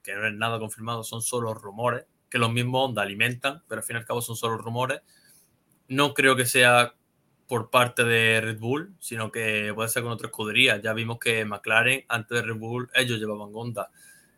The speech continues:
Y McLaren, al no tener un propio desarrollador de motor, porque el desarrollador de motor McLaren lo lleva Mercedes,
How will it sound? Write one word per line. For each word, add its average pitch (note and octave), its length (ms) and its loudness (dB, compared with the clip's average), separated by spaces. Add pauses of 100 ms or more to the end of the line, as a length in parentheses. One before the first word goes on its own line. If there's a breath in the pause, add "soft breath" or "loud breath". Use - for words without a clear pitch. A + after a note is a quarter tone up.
Y A#2+ 200 6
McLaren, A2+ 720 10
al A2 180 4
no A2 100 0
tener A#2 540 2 (600)
un B2 500 -4
propio A#2 560 0
desarrollador A2+ 600 -2
de A2+ 60 -4
motor, A#2+ 420 -4
porque A2+ 280 -6
el A2 100 -4
desarrollador G#2+ 640 -4
de A2+ 60 -2
motor A2+ 260 -4
McLaren A2+ 600 2
lo A#2+ 100 -2
lleva A2 180 4
Mercedes, A#2+ 440 4